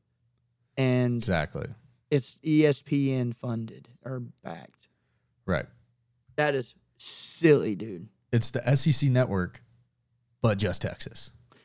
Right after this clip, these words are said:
Speaker 1: How much money would Alabama make if they had an Alabama network backed by the E S P N? You put
Speaker 2: Insane.
Speaker 1: every sport on it. You got gymnastics, which they're great at.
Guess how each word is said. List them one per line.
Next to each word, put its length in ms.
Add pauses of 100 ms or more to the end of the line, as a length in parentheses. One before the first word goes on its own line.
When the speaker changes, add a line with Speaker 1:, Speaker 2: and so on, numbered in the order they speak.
Speaker 1:
How 160
much 300
money 340
would 160
Alabama 460
make 200
if 60
they 80
had 140
an 80
Alabama 360
network 380
backed 220
by 180
the 220
E 40
S 100
P 120
N? 140 (720)
You 80
put 160
Speaker 2:
Insane. 180
Speaker 1:
every 220
sport 360
on 160
it. 120
You 100
got 180
gymnastics, 640
which 140
they're 160
great 220
at. 240